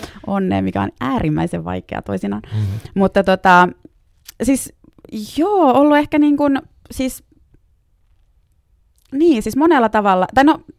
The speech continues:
Speaker 1: en, ehkä siihenkään ei oikein osannut edes kuvitella, mitä kaikkea se voi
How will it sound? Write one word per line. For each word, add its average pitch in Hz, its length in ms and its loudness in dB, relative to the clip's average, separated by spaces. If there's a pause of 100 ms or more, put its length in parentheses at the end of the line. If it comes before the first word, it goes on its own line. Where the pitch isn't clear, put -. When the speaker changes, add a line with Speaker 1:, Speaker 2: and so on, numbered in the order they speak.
(520)
Speaker 1:
en, 254 200 2
ehkä 254 360 0
siihenkään 202 440 0
ei 175 80 4
oikein 175 280 0
osannut 175 340 0
edes 170 120 -4
kuvitella, 156 420 -2
mitä 147 180 -10
kaikkea - 340 -8
se 160 100 -8
voi - 140 -6